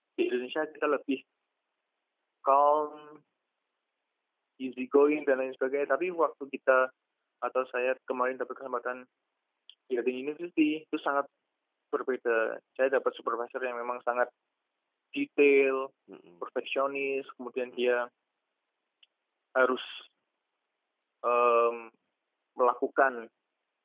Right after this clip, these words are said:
Speaker 1: part-part penelitian yang harus kita lakukan itu
Speaker 2: Mm-mm.
Speaker 1: sangat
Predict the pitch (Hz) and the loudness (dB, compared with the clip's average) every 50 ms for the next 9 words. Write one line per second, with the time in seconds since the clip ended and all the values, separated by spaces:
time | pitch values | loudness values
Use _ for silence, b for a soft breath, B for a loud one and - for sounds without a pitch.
0 | _ _ _ _ _ _ _ _ _ - 143 143 127 127 - - 127 127 127 - | _ _ _ _ _ _ _ _ _ 2 2 2 2 0 2 4 4 4 4 0
1 | - _ _ _ _ - 127 127 127 123 - - 135 131 131 127 123 123 120 123 | -8 _ _ _ _ -6 0 0 0 0 4 4 4 4 4 2 0 -2 -2 -2
2 | - - 123 127 123 123 120 117 120 127 127 127 123 - 151 151 151 156 151 - | -2 -4 -2 -2 -2 -2 -2 -2 0 0 0 0 0 0 0 0 0 0 -2 -8
3 | _ _ _ _ _ - - - 80 78 - 110 127 _ _ _ 127 123 127 131 | _ _ _ _ _ -20 -20 -20 -20 -20 -20 -20 _ _ _ _ -2 0 2 2
4 | 131 127 | 2 2